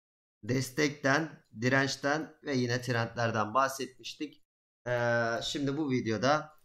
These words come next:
umarım sizin için faydalı olacak. Ne yapacağız arkadaşlar? Yine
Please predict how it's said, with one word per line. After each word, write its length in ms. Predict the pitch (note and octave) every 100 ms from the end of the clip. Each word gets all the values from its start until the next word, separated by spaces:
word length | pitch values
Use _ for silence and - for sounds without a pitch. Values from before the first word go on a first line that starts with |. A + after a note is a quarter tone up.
| _ -
umarım 400 | C3+ B2+ A#2+ C3+
sizin 300 | B2+ B2 A2
için 400 | - C3+ D3 - _ _ -
faydalı 440 | D3+ D#3 D#3 D#3
olacak. 600 | D3+ C3+ A#2+ C#3 E3 - - _ _ -
Ne 80 | D#3+
yapacağız 520 | F3 C#3+ B2+ C3 A#2
arkadaşlar? 560 | A#2 A2+ A#2 A2+ D#3 C#3
Yine 200 | C#3+